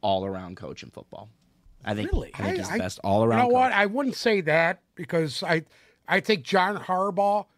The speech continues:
Speaker 3: is right next to him.
Speaker 1: Number two for me,
Speaker 3: You,
Speaker 1: John
Speaker 3: you would
Speaker 1: Harbaugh.
Speaker 3: have to say John Harbaugh.
Speaker 1: Players
Speaker 3: Just
Speaker 1: love to
Speaker 3: because
Speaker 1: play
Speaker 3: the
Speaker 1: for him, the way they
Speaker 3: Harbaugh
Speaker 1: think.
Speaker 3: doesn't have the, the, the roster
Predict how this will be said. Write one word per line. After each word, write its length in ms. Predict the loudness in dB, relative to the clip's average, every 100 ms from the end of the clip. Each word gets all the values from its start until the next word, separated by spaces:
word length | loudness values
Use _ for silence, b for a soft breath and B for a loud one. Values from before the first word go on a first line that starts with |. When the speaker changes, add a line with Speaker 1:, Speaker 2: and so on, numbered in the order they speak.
| _ _
Speaker 3:
is 220 | -10 -8
right 260 | 0 0 0
next 360 | -2 -4 -6
to 40 | -4
him. 60 |
Speaker 1:
Number 300 | 0 2 0
two 260 | -2 -2 -2
for 180 | -4 -10
me, 160 | -10 -2
Speaker 3:
You, 140 | -2
Speaker 1:
John 120 | 0
Speaker 3:
you 60 | 0
would 120 | 0
Speaker 1:
Harbaugh. 40 | 2
Speaker 3:
have 240 | 2 0
to 160 | -2 -2
say 260 | 0 -2
John 320 | 0 -2 -2 -2
Harbaugh. 440 | 0 2 2 0
Speaker 1:
Players 340 | 0 0 2 2
Speaker 3:
Just 80 | 2
Speaker 1:
love 100 | 2
to 60 |
Speaker 3:
because 160 | 2 2
Speaker 1:
play 140 | 4
Speaker 3:
the 60 | 2
Speaker 1:
for 260 | 2 0 2
him, 180 | 0 -2
the 120 | -2
way 180 | 2 2
they 140 | 2
Speaker 3:
Harbaugh 140 | 2 4
Speaker 1:
think. 240 | 4 0
Speaker 3:
doesn't 160 | -6 -10
have 340 | -6 -4 -4 -4
the, 360 | -8 -6 -8 -14 _ _ _ _
the, 380 | -10 -8 -8 -14 _
the 360 | -14 -12 -14 -16 _ _ _ _ _ _ _ _ _ _ _ _ _ _ _ -12
roster 760 | 0 2 2 0 -6 -8 -8